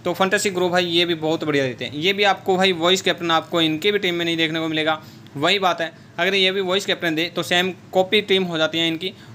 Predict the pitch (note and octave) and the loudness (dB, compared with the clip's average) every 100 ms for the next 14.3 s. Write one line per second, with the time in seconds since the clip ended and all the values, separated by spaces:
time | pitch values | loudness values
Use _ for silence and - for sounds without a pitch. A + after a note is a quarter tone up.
0 | - E3 E3 D#3+ D#3 D3 B2+ - - F3 | -4 2 4 6 4 2 -4 -14 -4 0
1 | G3 F3 E3+ E3+ D#3 D3+ G3 G#3 - D3+ | 2 2 0 0 -2 -4 -6 -8 -10 -2
2 | F3+ F#3 F#3+ E3+ E3+ F3 F#3 E3+ D#3+ D#3 | 2 2 0 -2 -2 -2 -2 -2 0 2
3 | E3 F#3 F#3+ F#3+ G3 G3 G#3 - F3+ F3 | 2 0 0 0 2 0 -2 0 0 2
4 | G#3 F#3+ F3+ E3+ E3 D#3+ E3+ - - E3 | 0 2 0 0 0 0 -2 -12 -6 -2
5 | F3 F#3+ E3 D#3+ F3 - D#3 F3 E3+ F3 | 0 2 0 0 -4 -2 0 2 2 2
6 | E3+ E3+ E3 D#3 D3+ E3 D3+ D3 F#3+ E3 | 2 -2 0 0 0 0 0 2 2 2
7 | D#3+ E3 - - F3+ F3+ - F#3 F#3 F#3 | -2 -6 -10 -12 -4 -4 -2 -2 2 2
8 | F#3 F#3 - E3+ F3+ F#3+ F#3+ F3+ E3+ D3+ | 2 2 0 2 4 6 4 4 2 2
9 | D#3+ E3+ - - F3 E3+ G3+ F#3+ E3+ - | 0 -4 -10 -10 -6 0 0 2 -2 0
10 | F3 E3 F3 E3+ E3 D#3 D#3+ E3+ E3+ E3 | 0 2 0 -2 -2 -2 -2 0 0 0
11 | D3+ D3+ E3+ - - - E3+ F3 F3 E3+ | 0 0 -2 -8 -20 -6 0 2 2 2
12 | E3+ F#3 F#3+ F3+ F#3 F3+ F3 E3+ F#3+ A3 | 2 2 2 2 0 0 -6 -4 -2 0
13 | A3 G3 F#3 F#3+ F#3 F3 F#3 F3+ F#3 D#3+ | 0 2 0 0 -2 0 0 2 2 0
14 | D#3 E3+ | 0 -4